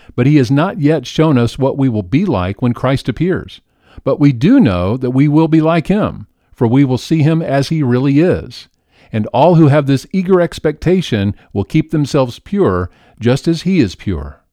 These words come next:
And our memory verse, Second Peter one eight. The more you grow like this, the more productive and useful you will be in your knowledge of our Lord Jesus Christ.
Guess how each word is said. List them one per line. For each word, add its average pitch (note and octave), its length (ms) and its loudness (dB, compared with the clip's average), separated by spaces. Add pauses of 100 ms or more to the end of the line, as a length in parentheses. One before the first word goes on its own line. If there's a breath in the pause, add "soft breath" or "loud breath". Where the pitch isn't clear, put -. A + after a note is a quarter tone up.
(920 soft breath)
And B2 80 -4
our A#2 80 2
memory C3+ 300 4
verse, F2 480 -6
Second F3 340 -4
Peter D3 300 0
one A#2+ 500 -4
eight. G2+ 360 -10 (520 soft breath)
The A2+ 80 -2
more F#3+ 160 2
you E3+ 140 0
grow B2+ 260 2
like C3+ 320 -2
this, C#3+ 460 -2 (160)
the G2+ 100 -6
more C3 140 2
productive B2+ 520 -2
and A2 160 2
useful G2 500 -2
you G2+ 120 -2
will A2 100 -2
be G#2+ 320 -2
in G#2+ 120 -4
your F#2 140 -4
knowledge D3+ 420 -2
of G2 100 -2
our D#2+ 140 -4
Lord B2+ 400 -2
Jesus A2+ 420 -6
Christ. D#2+ 600 -14